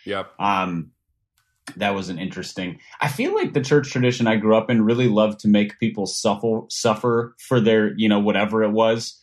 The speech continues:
Speaker 1: Mm-hmm.
Speaker 2: You know, like, they do a pastor's conference in February in Minnesota because that's the worst time of the year there.
Speaker 1: It's the
Speaker 2: They
Speaker 1: chance to be
Speaker 2: do
Speaker 1: the most
Speaker 2: Christmas
Speaker 1: miserable,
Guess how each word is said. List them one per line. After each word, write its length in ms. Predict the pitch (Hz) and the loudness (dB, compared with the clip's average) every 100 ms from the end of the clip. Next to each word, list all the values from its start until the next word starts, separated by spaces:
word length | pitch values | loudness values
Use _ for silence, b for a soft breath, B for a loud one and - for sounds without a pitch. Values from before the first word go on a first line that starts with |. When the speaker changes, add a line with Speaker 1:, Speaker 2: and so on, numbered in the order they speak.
| - | -10
Speaker 1:
Mm-hmm. 280 | 107 98 98 | -8 -6 0
Speaker 2:
You 60 | 113 | 2
know, 120 | 104 | 4
like, 220 | 113 107 | 2 2
they 100 | 123 | 2
do 160 | 117 117 | 4 2
a 80 | |
pastor's 460 | 113 110 120 127 123 | 2 -4 -4 -8 -6
conference 420 | 127 123 127 117 | -4 -2 -2 -2
in 120 | 110 | -2
February 800 | 104 - 107 104 110 110 110 113 | -2 -2 -2 0 0 0 2 2
in 100 | 110 | 4
Minnesota 560 | 104 107 110 101 101 110 | 4 2 0 -2 2 0
because 480 | 104 107 107 101 98 | 0 -2 -2 -4 -2
that's 220 | 104 - | -6 -2
the 100 | 110 | -2
worst 420 | 98 101 101 - | 0 -2 -2 -4
time 240 | 110 104 104 | -2 2 2
of 140 | 87 | 0
the 100 | 95 | -4
year 320 | 92 98 101 | -2 -2 -2
there. 460 | 95 98 95 95 - | 0 0 0 -4 -8
Speaker 1:
It's 120 | - | -6
the 80 | 143 | -4
Speaker 2:
They 100 | - | 2
Speaker 1:
chance 180 | 143 - | 2 2
to 40 | 143 | 2
be 60 | |
Speaker 2:
do 60 | 139 | 4
Speaker 1:
the 60 | 139 | 4
most 180 | 131 | 4
Speaker 2:
Christmas 220 | 139 131 139 | 2 2 2
Speaker 1:
miserable, 380 | 123 92 90 | 0 -2 -8